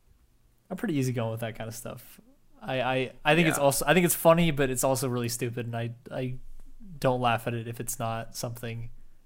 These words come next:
Speaker 1: entertaining to somebody else. Well, that's not true, I guess. I don't know. It just depends.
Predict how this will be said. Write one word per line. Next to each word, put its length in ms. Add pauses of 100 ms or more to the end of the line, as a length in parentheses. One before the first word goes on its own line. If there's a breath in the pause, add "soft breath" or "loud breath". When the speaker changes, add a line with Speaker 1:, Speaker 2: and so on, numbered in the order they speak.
(140)
Speaker 1:
entertaining 680 (380)
to 100
somebody 280
else. 440 (3000)
Well, 120
that's 160
not 100
true, 180
I 80
guess. 380
I 100
don't 120
know. 140
It 60
just 140
depends. 500